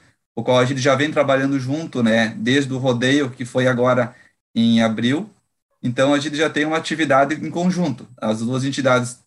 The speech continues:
elas têm a sua sede, cada uma a sua, porém, alguns trabalhos são realizados em conjunto. E nessa oportunidade, o prefeito, no final da reunião, tocou no assunto, né, de fortalecer as entidades, de, né, de, de, de poder, o poder público poder apoiar mais,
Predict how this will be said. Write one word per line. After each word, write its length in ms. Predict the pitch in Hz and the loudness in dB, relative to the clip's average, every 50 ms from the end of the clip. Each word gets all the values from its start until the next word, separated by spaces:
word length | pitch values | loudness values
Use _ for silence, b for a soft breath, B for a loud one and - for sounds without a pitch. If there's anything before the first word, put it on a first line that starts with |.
| _ _ - | _ _ -2
elas 300 | 104 113 120 123 123 - | 0 0 0 0 -2 -2
têm 240 | - 143 143 151 147 | 0 0 2 2 2
a 60 | 131 | 0
sua 260 | 127 - 131 131 131 | -2 0 0 0 0
sede, 300 | 127 143 127 123 123 131 | 2 2 0 0 0 -2
cada 240 | 135 131 123 131 131 | -2 0 0 0 0
uma 140 | 135 143 143 | 0 0 -2
a 20 | |
sua, 340 | 139 - 151 170 196 196 B B B B B B _ | -2 -4 -4 -4 -6 -6 B B B B B B _
porém, 240 | - 147 143 147 156 | 0 2 2 2 2
alguns 220 | 160 147 170 170 | 0 -2 -4 -4
trabalhos 400 | - 170 156 135 139 135 143 147 | 0 0 2 4 4 2 2 2
são 100 | - 156 | 0 -2
realizados 680 | 147 156 139 139 139 151 143 135 127 127 127 131 139 139 | -2 0 0 0 0 -2 -2 0 0 0 0 -2 -4 -6
em 100 | 147 131 | -6 -4
conjunto. 520 | 151 160 170 151 156 147 123 113 - - _ _ _ _ _ _ _ _ _ _ - | -4 -4 -4 -2 -2 0 -2 -2 -2 -8 _ _ _ _ _ _ _ _ _ _ 0
E 60 | 147 | 2
nessa 280 | 156 160 165 190 - 240 | 2 4 2 2 2 0
oportunidade, 680 | 196 - 208 185 - 190 180 156 131 131 139 147 156 | 0 0 -2 -2 0 -2 0 2 4 4 4 4 2
o 40 | 175 | -2
prefeito, 480 | - 185 180 180 - 151 160 165 165 139 | -2 -4 -4 -2 0 -2 -2 0 0 -2
no 100 | 143 135 | -2 0
final 220 | 147 135 131 127 | 0 0 0 2
da 120 | 120 123 | 2 2
reunião, 300 | 139 165 156 143 143 147 | 2 2 2 2 0 0
tocou 380 | 139 - 202 190 - 160 165 175 | 0 -2 -8 -6 -2 0 0 0
no 80 | 170 160 | 2 0
assunto, 640 | 147 - - 135 135 247 190 190 185 - 101 - - - | -2 -2 -4 -4 -2 -2 -2 -2 -4 -6 -8 -10 -10 -8
né, 220 | - 104 107 110 | -6 -2 0 0
de 100 | 110 123 | 0 -2
fortalecer 540 | 123 - 139 139 135 147 139 135 131 - 120 | -2 -2 -2 0 0 0 0 0 0 0 0
as 60 | 117 | 0
entidades, 760 | 127 131 131 190 180 147 143 147 156 160 151 127 120 113 107 107 | 0 0 0 -2 0 2 2 4 4 4 4 2 0 -6 -8 -8
de, 640 | 107 120 117 113 113 110 110 107 110 110 107 104 98 98 - _ - | -4 -2 0 0 0 0 0 0 0 -2 -2 -4 -6 -10 -18 _ -8
né, 220 | - 113 107 107 107 | -4 -2 0 0 0
de, 260 | 107 110 110 107 104 | 0 0 -2 -2 -2
de, 240 | 104 110 110 107 104 | -4 -4 -4 -4 -4
de 160 | 104 110 110 | -6 -8 -8
poder, 320 | - 127 123 120 135 143 | -2 -2 0 2 2 2
o 280 | 156 147 - - 123 120 | 2 2 0 -4 -6 -8
poder 380 | 117 - 143 135 143 165 175 - | -2 0 0 2 2 2 0 0
público 360 | 160 180 180 190 180 185 165 | -2 -2 -2 -2 -4 -6 -6
poder 260 | - 165 147 143 147 151 | -2 0 2 4 4 2
apoiar 360 | 156 - 156 143 143 151 147 | 2 2 2 4 4 4 4
mais, 520 | 143 143 143 139 123 117 - - - _ | 2 2 2 2 0 -2 -6 -10 -12 _